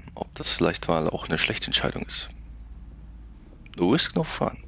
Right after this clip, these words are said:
Also suchen wir mal nach Hinweisen. Ich habe nämlich schon viele verpasst.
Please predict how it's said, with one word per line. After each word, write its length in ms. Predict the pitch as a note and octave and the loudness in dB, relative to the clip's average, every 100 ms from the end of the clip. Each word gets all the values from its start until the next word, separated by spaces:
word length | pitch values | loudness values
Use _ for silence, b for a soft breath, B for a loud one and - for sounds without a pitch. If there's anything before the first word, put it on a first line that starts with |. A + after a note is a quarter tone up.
| - - - - - - - - - - - - - - - - - - - - - - - - - - | -16 -16 -16 -14 -14 -14 -14 -14 -14 -16 -18 -18 -20 -20 -18 -16 -16 -16 -18 -18 -18 -16 -16 -14 -14 -14
Also 320 | - G1+ - | -12 -10 -8
suchen 240 | - C3 C#3+ | -8 6 8
wir 60 | |
mal 80 | G#2 | 8
nach 120 | F#2+ | 6
Hinweisen. 640 | - F2+ F2 - - - - | 0 -4 0 2 2 2 4
Ich 100 | - | 4
habe 120 | - | 6
nämlich 160 | A2+ - | 4 4
schon 120 | A#2 | 2
viele 300 | - - E3+ | 2 4 6
verpasst. 680 | E3 - - - - - | 6 4 2 2 -4 -8